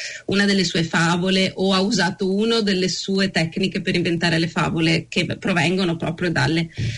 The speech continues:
lezioni di, mm, dalla grammatica della fantasia. Quindi sì, diciamo, per noi è ormai una cosa talmente intrinseca alla nostra, alla nostra crescita, alla nostra cultura, che quasi poi,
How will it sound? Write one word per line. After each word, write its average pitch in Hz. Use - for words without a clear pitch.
lezioni 165
di, 143
mm, 131
dalla 175
grammatica 180
della 170
fantasia. 170
Quindi 185
sì, 190
diciamo, 202
per 220
noi 233
è 214
ormai 196
una 208
cosa 202
talmente 196
intrinseca 214
alla 185
nostra, 180
alla 180
nostra 175
crescita, 233
alla 214
nostra 190
cultura, 214
che 202
quasi 240
poi, 214